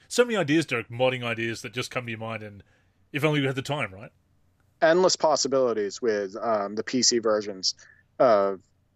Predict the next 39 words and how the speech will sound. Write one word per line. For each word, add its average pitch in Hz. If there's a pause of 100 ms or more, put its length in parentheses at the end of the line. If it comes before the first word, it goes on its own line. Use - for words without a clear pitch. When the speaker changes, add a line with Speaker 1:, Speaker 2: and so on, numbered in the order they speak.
(220)
Speaker 2:
older 135
N 120
B 117
A 113
Live 123
games 123
or 107 (380)
older 127
N 117
B 117
A 113
two 123
K 117
and, 101
and 107
newer 120
two 120
K 117
games 110
and 120
whatnot. 113 (220)
So 185
many 185
different 127
things 117
you 110
can 113
do. 110
And 113
obviously, 120 (320)
the 135
N 127
L 117
S -
C, 107
as 113
you 110
know, 101 (400)
has 110